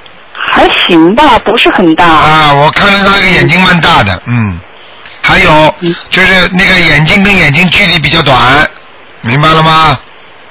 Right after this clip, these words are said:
Speaker 1: 嗯。
Speaker 2: 那个，你妈妈的腰很不好，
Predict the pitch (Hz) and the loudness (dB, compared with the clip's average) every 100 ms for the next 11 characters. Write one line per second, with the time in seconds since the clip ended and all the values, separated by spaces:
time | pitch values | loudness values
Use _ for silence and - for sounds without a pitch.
0 | - - - - - - - - - 233 | -20 -20 -20 -20 -20 -20 -20 -20 -6 0
1 | 226 214 208 214 - - - - - - | 2 2 2 0 -6 -14 -10 -8 -8 -4
2 | 175 180 180 175 175 175 - - - - | -2 0 2 2 2 0 -2 -12 -20 -16
3 | - - 170 202 202 190 196 214 208 160 | -6 -2 0 0 0 0 0 0 0 0
4 | 147 - 147 117 135 | 0 0 0 2 0